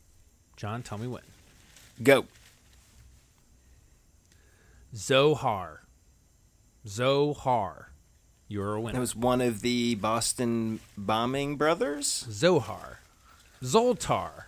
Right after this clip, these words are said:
Speaker 1: The
Speaker 2: Stop. Go.
Speaker 1: Okay. Steve Suth. Steve Suth.
Speaker 2: <laughs>
Speaker 1: Steve Suth.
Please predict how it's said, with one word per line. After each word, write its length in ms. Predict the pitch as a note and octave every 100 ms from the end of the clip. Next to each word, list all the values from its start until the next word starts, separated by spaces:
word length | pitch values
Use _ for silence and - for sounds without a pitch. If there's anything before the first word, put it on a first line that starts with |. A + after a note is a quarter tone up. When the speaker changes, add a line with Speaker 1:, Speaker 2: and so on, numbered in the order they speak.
| - - - - -
Speaker 1:
The 400 | C3+ B2 A#2 A#2
Speaker 2:
Stop. 300 | A2 D3 B2 - - - A#2
Go. 380 | F3+ D#3 G#2 - _ _ - _ _ _ -
Speaker 1:
Okay. 120 | - - - _ - - - _ _ _ _ _ _ _ _ _ _ _ _ _ _ _ _ _ _ _ _ _ _ _ _ _
Steve 540 | - - - F3+ F#3
Suth. 680 | D#3+ - C3+ G2+ D2+ - - - - - -
Steve 340 | - - E3 D#3
Suth. 640 | - F#3 C#3 A2+ C#3 - -
Speaker 2:
<laughs> 600 | - - _ - - _
Speaker 1:
Steve 300 | - D3 C3
Suth. 720 | - - G#3 B3+ - - -